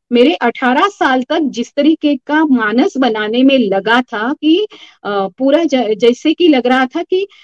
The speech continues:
अ, अ, सावरकर और गोडसे समर्थनीय मेरा मन तैयार करने की बातें हुई थी। लेकिन ये माइंड बदल सकते हैं,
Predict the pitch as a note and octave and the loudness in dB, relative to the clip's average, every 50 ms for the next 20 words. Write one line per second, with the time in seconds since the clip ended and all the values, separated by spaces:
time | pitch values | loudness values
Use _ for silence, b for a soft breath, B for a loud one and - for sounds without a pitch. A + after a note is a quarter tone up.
0 | b b - A3 A3+ G#4+ A4 A3+ A3 G#3+ - G3+ G3+ - _ _ _ _ _ - | b b -8 -6 -4 -4 -2 -4 -4 -6 -8 -12 -12 -12 _ _ _ _ _ -14
1 | C4 G3+ - G#3+ G#3+ - - - - B3 A3+ B3 C#4 D#4+ - F#4+ F4+ F#4 - B3+ | -10 -8 -6 -6 -6 -6 -8 -2 -2 0 2 2 0 0 0 -2 -4 -2 -4 -4
2 | A#3+ - A4+ A#3 A#3+ A#3 - - F4+ F#4 - - C4+ A#3+ B3+ C4 C#4 - - G4+ | 0 2 4 4 4 2 0 -6 -10 -8 -4 -2 0 2 2 0 0 0 0 4
3 | F#4 E4 D4 C#4+ D4 F#4 F#4+ E4+ C4+ A3+ G#3+ G#3+ A3+ A#3+ B3+ C#4+ B3+ G#3+ A#3 D4+ | 6 6 6 6 4 4 4 4 4 2 2 0 0 2 2 2 2 2 2 0
4 | G#4 G4+ G4+ - A#3 G#3 G#3 G#3 A#3 B3 - A#3 G3+ G3+ G#3+ G#3+ - A3 G3 D#3 | 0 0 0 -2 0 0 0 0 -2 -2 -4 -6 -6 -4 -8 -6 -6 -6 -6 -6
5 | D#3 - F#3 F#3 F3+ F3 E3+ E3+ _ E3+ E3 - _ b b b b b B3+ B3+ | -8 -10 -12 -10 -8 -10 -10 -10 _ -20 -20 -20 _ b b b b b -2 0
6 | D4 - F#4+ G4+ G4+ G4+ F#4 D#4 B3 G#3+ A#3 C4 D4+ C4 - G3+ G#3+ B3 C4 C4+ | 2 4 4 2 4 4 4 2 2 4 4 4 6 6 4 2 2 2 2 0
7 | - - F#3 - _ - A3 G3 F3+ D#3+ D#3+ F#3 F3+ | -2 -12 -18 -16 _ -8 -8 -6 -6 -6 -6 -6 -6